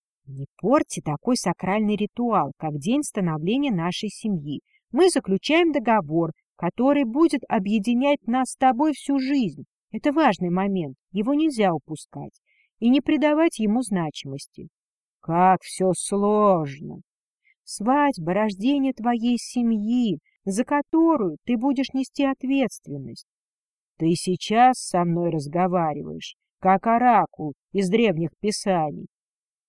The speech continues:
Я хочу особенный день. Будет тебе особенный день, такой, что искра из глаз. Это я тебе обещаю. Да? Теперь точно. Знаю, что ты всегда держишь свое слово.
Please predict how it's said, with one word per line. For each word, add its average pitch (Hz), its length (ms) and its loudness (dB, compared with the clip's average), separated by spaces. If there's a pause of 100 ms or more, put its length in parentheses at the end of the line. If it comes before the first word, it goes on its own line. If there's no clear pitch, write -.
Я 269 220 2
хочу 302 360 0
особенный 285 640 0
день. 160 380 -4 (440)
Будет 185 420 2
тебе 160 300 -4
особенный 156 640 -4
день, 151 400 -2
такой, 208 360 2
что - 180 0
искра 208 580 2
из 147 120 -2
глаз. 160 420 -2 (260)
Это 202 340 2
я 196 220 4
тебе 185 340 0
обещаю. 160 800 -2 (560)
Да? 175 380 -6 (580)
Теперь 202 480 2
точно. 156 520 -4 (580)
Знаю, 311 460 2
что - 240 -6
ты 233 120 -2
всегда 220 580 -2
держишь 226 480 -2
свое 165 460 -6
слово. 143 560 -12